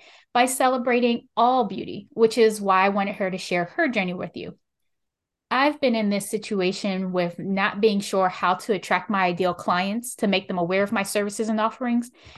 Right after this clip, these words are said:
and you might be in this exact situation right now. So I wanted Melissa to share with all of us who might be in that place to understand that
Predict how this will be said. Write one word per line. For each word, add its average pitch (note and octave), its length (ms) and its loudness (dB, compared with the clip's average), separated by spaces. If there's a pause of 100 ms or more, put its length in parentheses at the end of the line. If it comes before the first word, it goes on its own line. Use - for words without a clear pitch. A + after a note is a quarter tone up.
(180)
and A#3+ 320 4
you C#4 100 6
might D#4 280 2
be A#3+ 180 0
in G#3+ 120 -2
this A3 180 -4
exact F#3+ 340 0
situation G3 640 -4
right E3+ 280 0
now. E3+ 460 -8 (320)
So G#3 500 2
I B3 180 2
wanted C4 360 0
Melissa G3+ 460 0
to G3+ 140 -8
share G3+ 380 0
with F#3+ 160 -2 (120)
all C#4+ 220 4
of G3 100 2
us - 260 -4
who A#3 200 -2
might G3 240 0
be G#3+ 100 0
in F#3+ 80 -2
that F#3+ 200 -6
place C4+ 360 -2
to - 120 -4
understand F#3 640 -4
that D#3+ 220 -4